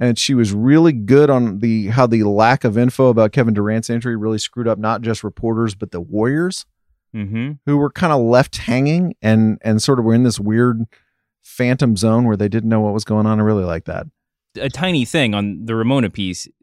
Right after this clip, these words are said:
Speaker 2: We talk a lot, and I feel like I talk a lot on every podcast I've ever been on about, uh,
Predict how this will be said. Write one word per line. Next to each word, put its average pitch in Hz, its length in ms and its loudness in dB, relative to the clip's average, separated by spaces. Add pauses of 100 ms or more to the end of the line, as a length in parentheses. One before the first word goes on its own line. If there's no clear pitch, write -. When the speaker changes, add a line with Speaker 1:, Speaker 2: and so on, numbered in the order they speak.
Speaker 2:
We 117 320 -2
talk 165 300 2
a 147 60 2
lot, 131 400 2 (360)
and 123 140 -2
I 135 120 2
feel 147 120 -2
like 123 140 0
I 117 100 0
talk 113 280 -2
a 113 40 -2
lot 110 220 0
on 107 240 -2
every 117 240 -2
podcast 110 500 0
I've 107 140 0
ever 101 180 -2
been 113 160 0
on 95 260 -2
about, 101 420 0 (500)
uh, 95 400 0